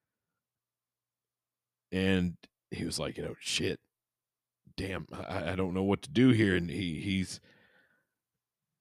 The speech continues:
boom,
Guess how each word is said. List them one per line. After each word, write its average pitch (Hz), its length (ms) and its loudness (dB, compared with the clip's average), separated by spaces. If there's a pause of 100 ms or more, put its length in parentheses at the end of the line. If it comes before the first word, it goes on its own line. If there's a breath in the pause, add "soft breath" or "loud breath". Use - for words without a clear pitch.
(1500)
boom, 98 580 8